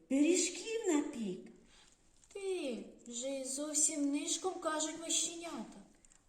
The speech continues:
Speaker 1: «А що ви робили?» Що мали казати мишенята? Нічого. Стали вони тут вилазити за столу, а півник їх і не тримає.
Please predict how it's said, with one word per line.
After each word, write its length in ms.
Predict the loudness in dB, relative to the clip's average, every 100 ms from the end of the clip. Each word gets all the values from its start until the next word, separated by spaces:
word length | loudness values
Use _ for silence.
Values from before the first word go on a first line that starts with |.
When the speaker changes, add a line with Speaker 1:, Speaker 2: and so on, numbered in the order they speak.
| _ -6
Speaker 1:
«А 200 | -4 -2
що 480 | -2 0 2 2
ви 240 | 4 4 4
робили?» 760 | 4 2 2 4 4 2 0 -6 -14 -20 -20 -20 -20 -20 -20 _ -20 -14
Що 380 | -8 0 4 6
мали 260 | 6 4
казати 440 | 0 0 0 0 -2
мишенята? 640 | -2 -2 -2 -2 -4 -8 -14 -14 -20 -20 -20 -20 -6
Нічого. 840 | 0 2 2 4 4 4 0 -4 -10 -18 -20 -18
Стали 680 | -14 -2 2 2 2 0
вони 280 | 0 -2 -2
тут 200 | -2 -4
вилазити 680 | -2 0 0 0 -4 -4 -4
за 120 | -4
столу, 680 | -8 -6 -4 -4 -4 -6 -10 -14 -20 -20 -6
а 60 | -4 -4 -6
півник 360 | -6 -2 -2 -2
їх 200 | -4 -4
і 20 |
не 200 | -2 -2
тримає. 720 | -2 -2 0 -2 -2 -4 -8